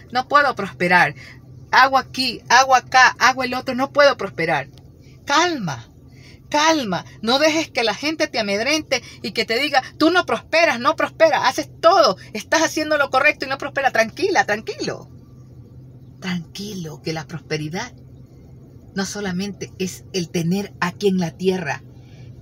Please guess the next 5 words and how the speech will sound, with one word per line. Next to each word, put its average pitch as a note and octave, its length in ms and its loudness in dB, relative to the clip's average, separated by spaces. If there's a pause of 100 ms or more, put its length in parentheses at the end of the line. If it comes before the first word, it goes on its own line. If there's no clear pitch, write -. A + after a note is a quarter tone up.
el G3 260 6
ser A#3 640 0 (220)
susceptible, G3 1200 -2 (280)
el F#3 220 4
ser A#3+ 480 4